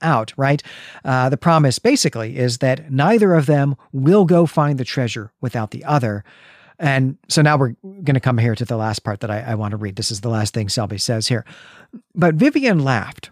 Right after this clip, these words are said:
with something between pity and contempt in his voice and expression as he thanked me. And I think your understanding of all this, Brandon, or your, your inference about this, especially this last line, is that,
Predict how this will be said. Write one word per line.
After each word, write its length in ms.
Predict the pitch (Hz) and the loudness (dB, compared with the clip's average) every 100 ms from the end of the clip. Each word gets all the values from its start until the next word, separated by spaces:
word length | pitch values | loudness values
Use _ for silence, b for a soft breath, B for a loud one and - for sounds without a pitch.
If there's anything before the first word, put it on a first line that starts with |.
| - | 0
with 160 | 143 | 0
something 400 | - 208 - 180 | 2 2 2 2
between 340 | 139 - 147 120 | 0 -2 -2 0
pity 380 | 190 208 202 | 2 2 0
and 160 | 156 131 | -2 -6
contempt 480 | 135 123 202 240 208 | -6 -4 0 0 -2
in 160 | 139 | -4
his 100 | 113 | -4
voice 480 | 101 107 101 - - - | -4 -6 -6 -6 -6 -6
and 180 | 127 120 | -6 -4
expression 640 | - - 151 - 113 - _ _ | -2 0 2 0 -6 -16 _ _
as 120 | 127 113 | -8 -8
he 60 | |
thanked 400 | 107 156 160 - | -4 0 0 0
me. 200 | 113 123 - _ _ _ _ _ _ _ _ _ _ | -8 -12 -18 _ _ _ _ _ _ _ _ _ _
And 320 | 160 160 165 B B B B B | 2 4 2 B B B B B
I 100 | 190 | 2
think 180 | 185 214 | 4 4
your 200 | 254 349 | 2 2
understanding 560 | 285 208 - 165 143 135 | 2 2 2 4 4 4
of 120 | 120 | 2
all 120 | 120 | 2
this, 200 | 113 113 | 0 -2
Brandon, 340 | - 117 110 107 | -2 -2 -2 -2
or 80 | |
your, 220 | 117 127 135 | 0 0 2
your 160 | 147 | 0
inference 520 | 208 226 - 131 110 | 4 4 4 0 -2
about 300 | 117 110 104 | -4 -2 -4
this, 180 | - 104 | -4 -6
especially 380 | 107 - 120 120 | -4 -2 -2 -2
this 220 | 113 - | -8 -6
last 320 | 113 107 101 | -4 -4 -2
line, 400 | 185 214 151 127 | 0 2 4 2
is 160 | 139 127 | -2 0
that, 260 | 143 131 | 2 2